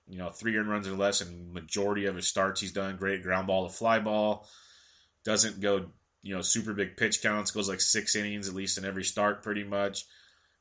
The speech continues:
He's averaging fifteen DraftKings points on the slate, but, um, it's, if you look at his game logs and his DraftKings points,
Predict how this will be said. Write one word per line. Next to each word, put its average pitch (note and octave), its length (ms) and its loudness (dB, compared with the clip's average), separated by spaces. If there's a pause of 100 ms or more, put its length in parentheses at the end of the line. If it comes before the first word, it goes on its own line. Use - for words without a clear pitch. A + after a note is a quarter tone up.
(500)
He's F#2+ 180 -14
averaging A#2 460 4
fifteen A2+ 480 -2
DraftKings G2+ 640 2
points G2+ 320 -4
on F#2+ 160 -4
the F2 60 -8
slate, G#2 640 0
but, F#2+ 320 -2
um, F2 480 -2 (1800)
it's, F#2+ 360 0
if F#2+ 140 -10
you G#2+ 100 -2
look B2 220 0
at B2 100 4
his G2 200 4
game G2 340 -2
logs F2 540 -4 (240)
and F#2 100 -6
his F2 80 -6
DraftKings F#2 580 0
points, F2 460 -8